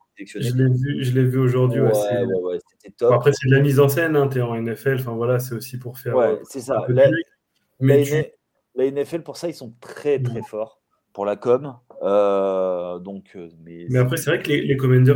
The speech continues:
Speaker 2: ils ont aussi cette chance cette année, hein, outre, euh, bah, voilà, c'est vrai que, bah, pour moi, Chase Young, c'est vraiment, euh, la, la, la, the, le, the face of the franchise, hein, c'est la tête de, de la franchise.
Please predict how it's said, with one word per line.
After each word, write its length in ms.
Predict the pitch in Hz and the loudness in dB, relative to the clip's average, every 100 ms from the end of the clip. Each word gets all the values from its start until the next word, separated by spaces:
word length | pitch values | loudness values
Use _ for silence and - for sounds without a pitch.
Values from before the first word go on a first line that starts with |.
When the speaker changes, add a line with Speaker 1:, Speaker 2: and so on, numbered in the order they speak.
| - | 2
Speaker 2:
ils 120 | 117 120 | -8 -10
ont 40 | |
aussi 180 | 113 131 | -8 -8
cette 240 | 131 127 | -8 -8
chance 260 | - 127 127 | -8 -8 -6
cette 160 | - | -8
année, 200 | 123 147 | -4 -2
hein, 260 | 135 120 117 | -2 -2 -6
outre, 320 | 151 127 - | -8 -8 -6
euh, 280 | 120 120 117 | -4 -4 -4
bah, 120 | 113 110 | -4 -4
voilà, 200 | 117 117 | -4 -6
c'est 120 | - | -8
vrai 140 | 117 | -10
que, 140 | 117 117 | -8 -8
bah, 180 | 117 | -8
pour 200 | 113 123 | -8 -2
moi, 180 | 123 135 131 | 0 0 -2
Chase 340 | - 123 120 123 | -4 -2 -2 0
Young, 220 | 143 127 | 0 0
c'est 140 | 127 | -4
vraiment, 480 | 113 110 120 117 113 | -6 -6 -6 -6 -6
euh, 160 | 110 110 | -4 -4
la, 460 | 107 107 107 107 | -6 -8 -8 -8
la, 360 | 107 107 107 107 107 | -10 -12 -12 -14 -16
la, 380 | 107 107 110 127 | -18 -20 -20 -14
the, 160 | 127 117 | -14 -12
le, 140 | 117 | -12
the 160 | 113 123 | -12 -12
face 300 | - 127 127 | -8 -8 -8
of 80 | - | -14
the 80 | 110 | -16
franchise, 420 | - 113 147 127 | -16 -8 -4 -2
hein, 80 | 127 | -4
c'est 140 | - | -8
la 80 | 107 | -12
tête 200 | 120 113 | -12 -14
de, 200 | 113 110 | -14 -14
de 120 | 113 | -12
la 120 | 110 | -12
franchise. 400 | - 127 - 160 | -12 -14 -10 -12